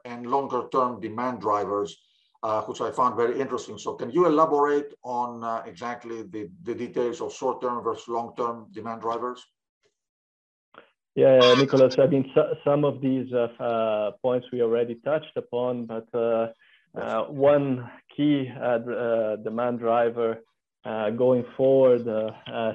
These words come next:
Speaker 2: short-term is, is, is the increase in jet fuel demand. Um, with, we expect to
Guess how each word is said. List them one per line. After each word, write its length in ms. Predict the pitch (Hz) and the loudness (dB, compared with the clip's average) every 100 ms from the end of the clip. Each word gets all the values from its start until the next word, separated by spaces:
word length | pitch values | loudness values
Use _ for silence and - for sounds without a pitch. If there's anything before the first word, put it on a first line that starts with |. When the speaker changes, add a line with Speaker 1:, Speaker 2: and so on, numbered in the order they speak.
| - | 0
Speaker 2:
short-term 640 | 135 127 - 127 135 131 | 2 2 2 2 4 4
is, 140 | 120 117 117 | 2 0 -2
is, 240 | 117 113 - | -2 -4 -8
is 240 | 135 120 117 - | -8 -6 -6 -6
the 100 | 123 | -4
increase 360 | 113 113 131 123 | -2 0 -2 -2
in 100 | 120 | -4
jet 200 | 117 117 - | -2 -4 -2
fuel 220 | 120 120 | -2 0
demand. 420 | 113 120 139 147 - _ _ _ _ _ - | 0 0 -2 -4 -10 _ _ _ _ _ -8
Um, 760 | 113 110 107 107 104 104 - - | -4 -2 -2 -2 -4 -8 -14 -20
with, 500 | - - 127 127 123 - | -20 -8 2 4 2 -2
we 120 | 151 143 | 2 2
expect 600 | 143 - 143 147 - | 2 -2 0 0 -2
to 80 | 135 | -10